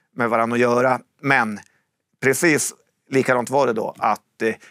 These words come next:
de u-, ledningen utnyttjar återköpsprogrammen genom att, eh, kränga av sina aktier.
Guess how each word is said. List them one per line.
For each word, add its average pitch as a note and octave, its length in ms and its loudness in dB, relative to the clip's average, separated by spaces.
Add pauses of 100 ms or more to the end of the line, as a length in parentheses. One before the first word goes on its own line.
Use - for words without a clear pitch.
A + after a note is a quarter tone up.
(520)
de B2 220 0
u-, D3 160 -2
ledningen B2+ 420 0
utnyttjar C3 480 -4
återköpsprogrammen A#2+ 920 -4
genom G#2+ 360 -6
att, - 320 -8
eh, - 80 -6
kränga A2 280 -4
av G#2+ 40 -6
sina A2+ 140 -6
aktier. - 260 -10